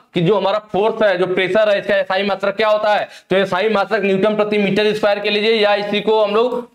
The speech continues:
पास्कल बोलते हैं। क्या बोलते हैं, पास्कल बोलते हैं। न्यूटन प्रति मीटर स्क्वायर को ही पास्कल बोला जाता है। ये हमारा क्या है, ये एसआई मात्रक है। ये दोनों कौन से मात्रक है,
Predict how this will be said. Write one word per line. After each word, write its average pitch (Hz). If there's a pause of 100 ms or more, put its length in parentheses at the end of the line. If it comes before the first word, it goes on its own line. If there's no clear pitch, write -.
पास्कल 208
बोलते 208
हैं। 190
क्या 196
बोलते 202
हैं, 208 (300)
पास्कल 185
बोलते 190
हैं। 190
न्यूटन 185
प्रति 196
मीटर 185
स्क्वायर 185
को 185
ही 196 (380)
पास्कल 190
बोला 185
जाता 170
है। 127 (300)
ये 151
हमारा 180
क्या 190
है, 247 (180)
ये 208 (120)
एसआई 196
मात्रक 196
है। 170
ये 180
दोनों 185
कौन 196
से 208
मात्रक 202
है, 262